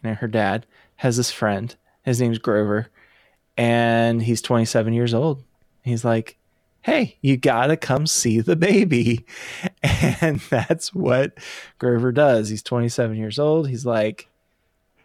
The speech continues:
"Hey, I am very glad, buddy, that you just had a baby girl, and I'm gonna buy her a baby carriage, and I am just gonna think that this baby is something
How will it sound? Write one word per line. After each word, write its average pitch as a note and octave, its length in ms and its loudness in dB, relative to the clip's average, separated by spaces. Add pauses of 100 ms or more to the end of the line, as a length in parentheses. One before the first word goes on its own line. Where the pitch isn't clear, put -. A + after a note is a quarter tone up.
"Hey, A#2 580 -2 (100)
I F3+ 200 0
am D#3+ 320 0
very C#3 360 0
glad, B2+ 400 2
buddy, A2+ 280 2
that G#2+ 240 -4
you C3+ 180 0
just C3 340 -2
had A#2 460 2 (200)
a - 100 -10
baby G#2+ 360 -2
girl, C#2+ 480 -4 (120)
and A2+ 260 -4
I'm C3 160 0
gonna C#3 320 0 (120)
buy C3 520 2 (320)
her B2 540 0 (240)
a C#3 80 2
baby A2 260 2
carriage, G#2 580 -2 (640)
and A2 500 2 (280)
I A#2 100 2
am A2+ 140 0
just A2 140 -6
gonna G#2+ 280 -2
think A2+ 280 -2
that A2 180 -2
this A2 180 -2
baby G#2+ 460 0
is G#2 260 -2
something A2+ 720 0